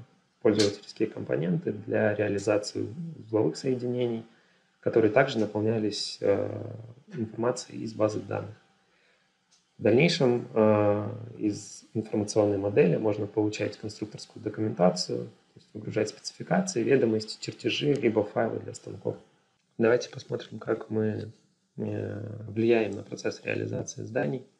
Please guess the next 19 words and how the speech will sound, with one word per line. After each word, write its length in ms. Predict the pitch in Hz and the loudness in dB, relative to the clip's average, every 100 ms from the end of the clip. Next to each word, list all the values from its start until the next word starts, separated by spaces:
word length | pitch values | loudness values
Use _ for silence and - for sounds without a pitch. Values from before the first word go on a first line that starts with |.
| _ _ _ _ _ _ _ - - | _ _ _ _ _ _ _ -18 -8
Э, 300 | 104 107 - 107 - 107 - - - | -6 -6 -8 -12 -14 -16 -18 -18 -6
наверное, 500 | 113 110 110 110 107 | 0 4 6 4 4
наибольшее 400 | 107 113 - 101 | 4 4 4 0
влияние 340 | 110 101 101 | 2 0 -2
мы 140 | 101 | -2
оказываем 540 | 101 107 101 98 98 98 | 0 0 0 -2 -4 -6
на 160 | 107 | -8
проектировщика 1000 | 98 110 107 - 135 160 - - 120 117 117 _ | -6 -8 -10 -4 0 0 -2 -4 -2 -2 -8 _
тем, 200 | - 110 | -6 -6
что 680 | 110 - - 104 107 107 107 | -6 -8 -4 -4 -4 -6 -8
сильно 320 | 110 - 104 101 | -6 -2 -2 -2
ускоряем 560 | - 104 107 101 104 - _ _ | -4 -2 -2 -2 -6 -16 _ _
процесс 340 | 110 - - | -8 -6 -6
разработки 540 | 101 110 107 107 - - | -8 -10 -8 -8 -10 -6
проектной 400 | 107 104 - 107 | -2 -2 -4 -10
и 140 | 107 110 | -8 -8
рабочей 420 | - 107 - - | -8 -8 -10 -12
документации. 720 | 117 110 113 156 160 - - - _ _ _ _ _ _ _ _ _ _ _ _ _ _ _ _ _ _ _ _ | -12 -8 -2 -2 -2 -6 -14 -16 _ _ _ _ _ _ _ _ _ _ _ _ _ _ _ _ _ _ _ _
Э, 720 | 110 107 107 104 104 101 101 | -4 -2 0 -2 -4 -4 -6